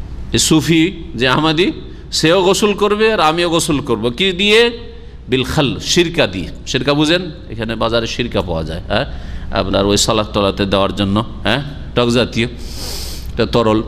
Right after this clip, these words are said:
সিরকা খাল আরবিতে বলা হয়। তো এই সিরকা দিয়ে গোসল করতে হবে আর গরম পানি দিয়ে গোসল করতে হবে। কারণ গরম পানি আর সিরকা ব্যবহার করলে তার আগে যে সব মশলা শরীরে লাগিয়েছে, লাগার পরে তারা আগুনে ঝাঁপ দিতে চাইছে, সব ধুয়ে মুছে সাফ হয়ে যাবে,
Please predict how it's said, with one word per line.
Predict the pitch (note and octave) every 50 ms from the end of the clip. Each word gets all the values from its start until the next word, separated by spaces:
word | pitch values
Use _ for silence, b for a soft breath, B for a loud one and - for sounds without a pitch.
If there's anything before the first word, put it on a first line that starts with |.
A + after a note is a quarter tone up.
| B B B B B B B B -
সিরকা | - - C3 A2+ - G2+
খাল | - - E3 D3 A#2 -
আরবিতে | - G2+ G2+ G2 G2 F2 F2+
বলা | E2 D#2+ D#2 D2+ D2
হয়। | - - - - B B B B B -
তো | -
এই | C#3+ D3
সিরকা | C#3+ - - - - F3 F#3+ G3 F#3+ F#3 G3+ G#3 G#3 G#3+
দিয়ে | F#3 G3 G#3 G#3 G#3+
গোসল | G3+ G#3 G3+ - G#3+ G#3
করতে | - G3+ G3+ F#3+ F#3+ G#3
হবে | G#3 -
আর | F#3+ G3 F3
গরম | C#3 C#3+ E3 E3+ F3+ F3 E3 -
পানি | D#3 D3+ C#3 C#3
দিয়ে | C3+ A#2+ B2 G#2
গোসল | A2+ A#2 - C3 A2+
করতে | G2 - G#2+ G2+ A#2
হবে। | G#2
কারণ | - D3+ D#3 D3 C#3+
গরম | A#2+ C3 C#3+ D3+ E3+ F#3+ F#3+ F#3 - -
পানি | F3+ F#3 F#3 F#3+
আর | F#3 E3+
সিরকা | - - - G3+ F#3+ F3+ E3+ F#3 F#3 F3+
ব্যবহার | D#3+ E3+ E3+ E3+ F3+ F#3 F#3 F3+
করলে | F3+ F#3+ F#3+ G3 G3 G3
তার | F#3+ - E3+ D3+ D3 D3+
আগে | E3+ F3 F#3 F#3+ G3 G#3 G3+
যে | E3 D3 E3 E3+
সব | D#3+ - - D#3+ C#3+ C#3+ D3+ - D#3 C#3
মশলা | B2+ B2+ C#3 C#3+ C3+ - D3+ E3 F3 F3+ F3 D#3+
শরীরে | - - D3 C#3 D#3+ E3 D#3 D3+
লাগিয়েছে, | C#3+ C#3 C#3 D3+ E3+ F3 F#3+ G3 F3+ - - F3+ D#3+
লাগার | D3 D3 D3+ E3 F#3 F#3
পরে | E3 F3+ F#3 F#3 F3+
তারা | F3 E3+ E3 D#3 D3
আগুনে | C#3+ C#3+ D#3+ D#3 D#3
ঝাঁপ | B2+ C#3 C#3+ C#3+
দিতে | C#3 D#3 D#3 D3+ D#3+
চাইছে, | D3+ - C3 B2 A#2+ A#2 A#2+ B2 A#2+ B B B B
সব | - - E3+ D#3+ C3+
ধুয়ে | C3 C#3 E3+ D#3
মুছে | D3+ D3+ C#3+ - C#3
সাফ | - G2 G2 F#2 -
হয়ে | F2+ F2
যাবে, | D#2+ D#2 D2+